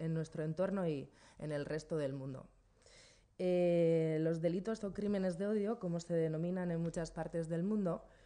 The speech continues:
eh, constituyen y representan la expresión de la intolerancia y el rechazo a las personas por motivos de raza, origen,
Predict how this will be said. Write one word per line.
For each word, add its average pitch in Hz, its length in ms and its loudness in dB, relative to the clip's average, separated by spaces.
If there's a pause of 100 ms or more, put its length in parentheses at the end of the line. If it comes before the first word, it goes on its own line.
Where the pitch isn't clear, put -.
(220)
eh, 180 180 2
constituyen 190 640 0
y 190 60 2
representan 180 640 -2
la 165 60 4
expresión 165 480 -4
de 196 80 0
la 165 100 2
intolerancia 156 640 -2
y 180 60 2
el 147 120 0
rechazo 160 680 -6 (300)
a 160 100 -4
las 160 160 0
personas 175 500 -2
por 156 200 -4
motivos 170 400 -2
de 165 100 -2
raza, 185 460 -2 (100)
origen, 190 600 -2